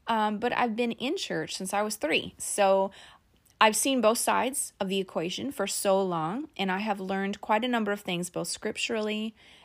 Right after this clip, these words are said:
and just from life experience in this position, that I feel like I can really contribute to this episode and make it rich and make it helpful. So, firstly, though, because this is focused on church transition and when it's time to leave your church,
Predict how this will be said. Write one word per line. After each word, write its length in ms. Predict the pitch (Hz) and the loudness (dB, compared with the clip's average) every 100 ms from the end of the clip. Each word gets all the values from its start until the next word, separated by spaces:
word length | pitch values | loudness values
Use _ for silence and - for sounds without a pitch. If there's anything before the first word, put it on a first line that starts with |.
| _ - | _ -4
and 300 | 208 208 208 | 0 0 -2
just 180 | 208 - | -4 -4
from 240 | 214 190 | -4 -2
life 300 | 185 180 - | -2 -2 -4
experience 800 | - - - 175 165 170 170 - | -6 -6 -4 -4 -2 -4 -6 -6
in 200 | 175 175 | -4 -2
this 160 | 170 - | -4 -6
position, 640 | 170 160 165 165 151 165 - _ _ _ | -8 -6 -6 -6 -6 -8 -10 _ _ _
that 180 | 170 190 | -2 2
I 80 | 175 | 2
feel 220 | - 185 | 0 0
like 160 | 175 - | 0 -2
I 80 | 190 | -6
can 160 | 180 | -6
really 200 | 170 165 | -2 -4
contribute 520 | - 170 - 165 160 - - | -4 -6 -4 -4 -4 -6 -6
to 180 | - 254 | -2 2
this 160 | 240 | 2
episode 480 | - - - 190 175 - | 2 0 0 2 2 2
and 120 | 180 | -2
make 220 | 165 165 | -2 -4
it 80 | - | -8
rich 480 | 160 151 113 - - | -4 -2 0 -2 -4
and 140 | 175 160 | -2 -2
make 160 | 151 | -4
it 80 | - | -8
helpful. 480 | - - - - - | -8 -10 -6 -8 -6
So, 360 | - 285 214 - - - _ _ _ _ - _ - - _ | 2 8 8 6 -20 -20 _ _ _ _ -20 _ -20 -20 _
firstly, 640 | - - 277 285 - 180 | -14 4 4 4 0 0
though, 360 | 151 76 - 190 _ - - - _ - | 0 -2 -4 -8 _ -20 -20 -20 _ -4
because 500 | 208 190 277 294 359 | -4 2 6 6 6
this 200 | 294 - | 0 -2
is 100 | 226 | -4
focused 480 | - 233 - 247 - | 2 2 2 -2 0
on 220 | 175 170 | -2 -2
church 400 | - 214 208 - | -2 -4 -4 -6
transition 580 | - 185 175 170 - 185 | -2 -2 0 -2 -2 -2
and 140 | 170 | -2
when 160 | 175 180 | -2 -2
it's 160 | - | -4
time 200 | - 185 | -4 -4
to 120 | 180 175 | -4 -6
leave 320 | 190 302 339 | -2 0 0
your 140 | 214 | -2
church, 640 | - - 147 - - - | -2 -4 -4 -6 -6 -10